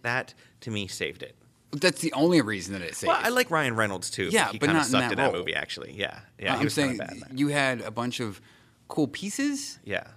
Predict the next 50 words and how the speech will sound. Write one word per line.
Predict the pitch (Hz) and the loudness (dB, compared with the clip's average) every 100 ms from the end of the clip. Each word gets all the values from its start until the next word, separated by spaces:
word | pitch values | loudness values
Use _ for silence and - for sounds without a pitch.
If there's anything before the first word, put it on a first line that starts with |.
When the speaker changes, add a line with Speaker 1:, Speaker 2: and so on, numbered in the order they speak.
| - | -6
Speaker 2:
They | 123 | -2
didn't | 131 117 92 | 0 0 -4
fit | - - 104 - - - - | -6 -2 -2 -4 -14 -20 -8
Speaker 1:
Yeah. | 95 | -4
Speaker 2:
together. | 90 98 - - - - 101 | -2 -2 -4 -14 -20 -12 -6
You | |
know | 101 | -2
what | |
I | 98 | 0
mean? | 101 101 - - | 0 -2 -10 -10
Speaker 1:
Well, | 131 143 | 0 0
Speaker 2:
The | - 147 | 2 4
Speaker 1:
I, | |
I | |
Speaker 2:
Wesley | 127 160 147 | 6 6 6
Speaker 1:
agree | 123 | 4
with | 117 | 4
Speaker 2:
Snipes | 127 - | 2 0
Speaker 1:
you. | |
Speaker 2:
type, | 147 131 127 - - | 0 2 0 -4 -14
Speaker 1:
Yeah. | 98 92 76 - | -8 -8 -8 -6
Speaker 2:
uh, | 92 90 | -2 -2
the | 90 | -2
Ryan | 90 90 87 | -2 -2 0
Reynolds. | 110 117 113 110 | 0 2 0 0
Speaker 1:
But | 104 - - - | -2 -4 -14 -4
Wesley | 214 - 151 | -2 0 -2
Snipes | 127 117 - | 0 -2 -2
was | 98 - - 107 | -10 -12 -18 -14
really | 113 123 123 104 | -4 2 2 2
good | 101 104 | 2 2
in | 92 | 2
all, | 85 98 101 - | 0 -2 -2 2
all | 208 | 4
Speaker 2:
No, | 240 | 4
Speaker 1:
of | 240 | 4
Speaker 2:
no, | |
no, | 240 214 | 4 2
Speaker 1:
those. | 135 | 0
Speaker 2:
but | 156 147 | -2 0
he, | 165 135 - | -4 -8 -10
yeah, | - - - 123 - - - | -10 -10 -14 -14 -16 -18 -16
that's | 127 | -6
what | 135 | -4
I'm | |
saying. | 127 165 98 | -2 -2 -2
You | 107 | -4
had | 104 | -4
great | 135 131 | -2 -4
pieces. | - 220 214 104 98 - | -2 -4 -2 -4 -4 -8